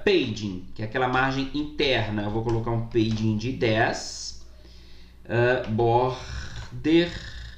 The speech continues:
ah, ah, border radius. Radius, que é aquela, aquele arredondamentozinho, né,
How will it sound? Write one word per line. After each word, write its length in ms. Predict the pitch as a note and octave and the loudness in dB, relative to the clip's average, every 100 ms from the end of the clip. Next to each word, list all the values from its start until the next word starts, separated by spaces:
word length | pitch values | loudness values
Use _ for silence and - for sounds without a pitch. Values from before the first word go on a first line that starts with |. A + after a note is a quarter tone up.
| - - - - - - - | -16 -18 -18 -18 -18 -16 -6
ah, 240 | - A2+ - | -2 -2 0
ah, 200 | A2 A2 | 2 4
border 1040 | G2+ A#2 B2+ C3 C3 C#3 C#3 C3+ C3+ C3 - | 4 4 4 4 2 2 2 4 2 -2 -8
radius. 640 | - B2+ A#2 F#2+ G2 D2 - - - - - - - - - - - - - | -6 2 2 2 -2 -8 -10 -14 -14 -14 -14 -12 -12 -12 -12 -12 -10 -10 -6
Radius, 340 | - A2 - | 0 0 0
que 100 | - | -6
é 20 | A2+ | -4
aquela, 440 | B2+ C3+ A#2 - | 0 2 0 -4
aquele 480 | - A#2 - C#3 C3+ | -4 -4 -4 0 2
arredondamentozinho, 1000 | C3 B2+ C3 A#2+ B2 A#2 A#2 A2+ A#2 G#2+ | 2 2 2 2 2 -2 -2 -2 0 2
né, 280 | A2 C3+ - | 0 -2 -4